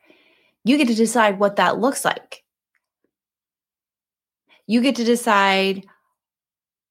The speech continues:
what your prices are. You get to decide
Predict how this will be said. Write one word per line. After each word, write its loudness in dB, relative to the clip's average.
what 0
your 0
prices 0
are. 0
You -4
get -2
to -4
decide -2